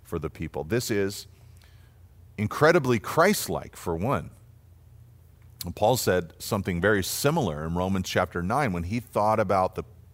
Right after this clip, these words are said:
the, uh, Jewish people that were living at his time. He said, "I wish that I myself were accursed and cut off for Christ, for the sake of my brothers, my kinsmen,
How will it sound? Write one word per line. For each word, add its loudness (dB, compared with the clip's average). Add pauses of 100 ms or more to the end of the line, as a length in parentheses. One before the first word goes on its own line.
(240)
the, -4
uh, -6 (500)
Jewish 0 (160)
people -2
that -6
were -4
living -2
at -4
his -4
time. -6 (460)
He 0
said, 4
"I 6
wish 0
that -2
I 4
myself -2
were -2
accursed -6
and -10
cut -2
off 0
for -8
Christ, -6
for -10
the -10
sake -4
of -8
my -6
brothers, -4
my -8
kinsmen, -6